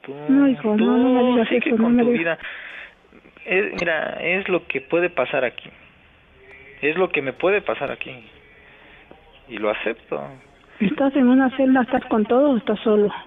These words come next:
Speaker 1: Eh, ahorita por el proceso estoy solo, pero pues es tarde que temprano que me van a mandar donde están todos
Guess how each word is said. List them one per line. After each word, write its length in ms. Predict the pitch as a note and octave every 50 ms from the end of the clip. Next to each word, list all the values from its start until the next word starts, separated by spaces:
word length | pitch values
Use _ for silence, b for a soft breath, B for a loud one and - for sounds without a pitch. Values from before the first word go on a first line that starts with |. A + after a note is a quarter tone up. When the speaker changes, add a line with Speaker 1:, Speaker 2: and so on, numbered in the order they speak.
| - _ B B B B B B B B B B B B _ - -
Speaker 1:
Eh, 280 | - E2+ F2 E2 D#2+ -
ahorita 400 | A2+ B2+ C3+ D#3 F3+ - A3 -
por 160 | - D#3 C3
el 80 | B2+ -
proceso 460 | - A#2+ B2+ - - E3 D#3 - F3
estoy 240 | D#3 - - D3 C#3+ - -
solo, 240 | F#3+ G3 F#3+ E3
pero 160 | - B2 B2 B2
pues 260 | - - D#3 D3+ C#3+
es 60 | -
tarde 300 | - E3 D#3 D#3 D#3+ D#3
que 100 | - C3+
temprano 460 | - B2+ A#2 A2+ - C3+ C#3+ D3+ D3
que 100 | - C3
me 140 | B2 A#2+ A2
van 180 | A#2 B2 B2+ B2+
a 40 |
mandar 360 | B2 A#2 A2 A2 A2+ A2+ A2+ -
donde 220 | A2+ A2 G#2+ G2+
están 220 | - - - A#2+
todos 300 | A#2+ - C#3+ E3 F3 E3